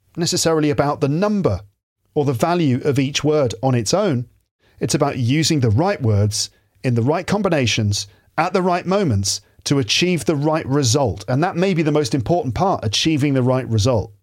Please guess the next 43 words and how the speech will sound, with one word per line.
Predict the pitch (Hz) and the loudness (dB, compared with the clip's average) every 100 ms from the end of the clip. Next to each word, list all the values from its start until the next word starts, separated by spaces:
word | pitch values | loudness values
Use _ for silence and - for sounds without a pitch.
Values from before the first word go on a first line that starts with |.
| _ _ _ _ _ _ _ _ | _ _ _ _ _ _ _ _
It's | - - | -8 -2
no | 185 190 | 0 0
good | 175 147 | 0 0
writing | 165 160 165 | 0 0 -2
an | 147 | 0
email | 160 151 147 | 2 2 0
to | 151 | 0
someone | - 143 135 131 | 0 2 0 0
and | 127 | -2
filling | 104 - 175 170 | -2 0 2 2
it | 160 | 0
with | 139 131 | 0 0
loads | 151 147 | 2 2
of | 113 | 0
complex | 104 185 156 160 - | 0 -2 0 -2 -2
and | 127 120 151 | -2 0 0
literary | 175 - 165 143 135 123 | 0 0 0 2 0 0
words | 120 175 165 165 143 | 0 0 2 2 0
and | 120 104 | -2 -2
phrases | 175 170 156 131 143 - | 0 0 0 0 -2 -2
that | 110 | -2
nobody | 139 202 165 139 | 0 0 0 0
really | 123 185 160 127 | 0 0 0 -2
uses | 131 180 160 175 139 - - | 0 0 0 -2 -4 -10 -4
on | 190 | -2
a | 175 | 0
daily | 123 139 131 | 0 0 0
basis, | 117 147 139 - 139 | 0 0 0 0 0
especially | 127 - 190 - 147 | -2 0 0 0 0
in | 131 | 0
an | 117 | 0
email. | 131 143 143 143 143 107 - _ _ _ _ | -2 0 0 0 0 -4 -14 _ _ _ _
The | 131 | -4
effect | 113 208 202 - | 0 -2 0 0
on | 160 | 0
the | 139 | 2
reader | 147 147 143 | 2 2 2
will | 135 123 | 2 0
be | 104 143 135 131 | -2 0 2 0
just | - 143 - | 0 -2 -2
to | - 131 | -2 -2
confuse | - 117 - 196 208 170 | -2 -2 0 0 0 0
them. | - 82 | -2 -4